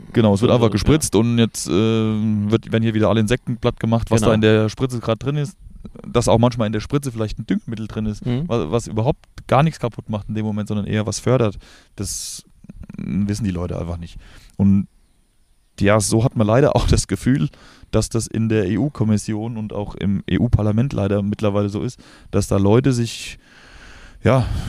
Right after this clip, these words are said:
Speaker 1: ähm, über Entscheidungen unterhalten, wo sie Hintergrundinformation gar nicht haben oder nicht verstehen. Also wenn man sich diese, ja, sur ist da die Abkürzung,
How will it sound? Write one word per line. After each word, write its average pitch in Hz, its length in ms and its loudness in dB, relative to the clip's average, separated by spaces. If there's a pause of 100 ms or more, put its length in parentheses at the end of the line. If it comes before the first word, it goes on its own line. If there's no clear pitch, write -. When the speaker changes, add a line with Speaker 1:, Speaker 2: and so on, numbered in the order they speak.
Speaker 1:
ähm, 110 380 2
über 113 180 4
Entscheidungen 131 560 4
unterhalten, 127 800 4
wo 117 220 4
sie 113 260 2
Hintergrundinformation 120 1400 0 (760)
gar 90 140 -2
nicht 92 160 0
haben 110 140 4
oder 107 120 4
nicht 107 160 0
verstehen. 87 420 -4 (520)
Also 92 240 -2
wenn 95 80 0
man 98 120 4
sich 98 140 -2
diese, 98 640 0 (240)
ja, 90 200 -10
sur 131 580 4
ist - 160 -8
da 101 60 0
die - 120 -8
Abkürzung, 123 640 -6